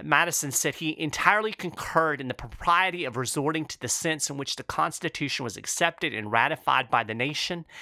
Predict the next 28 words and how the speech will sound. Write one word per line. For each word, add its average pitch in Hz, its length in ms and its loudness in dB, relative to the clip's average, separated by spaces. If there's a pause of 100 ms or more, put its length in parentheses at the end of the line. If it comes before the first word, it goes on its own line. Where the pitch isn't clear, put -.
(180)
In 123 220 -2
that 160 260 4
sense - 320 -2
alone, 156 580 0 (260)
it 147 120 0
is 135 140 -4
the 113 100 -4
legitimate 139 680 -4
Constitution. - 1040 -6 (500)
He 196 80 0
said, 180 180 2
"If - 140 -6
the 170 80 2
meaning 226 360 0
of 160 60 -2
the 165 80 -2
text - 640 0 (320)
be 165 120 -2
sought 190 520 2
in 160 100 0
the 135 80 0
changeable 226 640 0
meaning 180 420 0
of 139 140 -4
the 143 100 -2
words 143 400 0
composing 139 640 -4
it, - 180 -6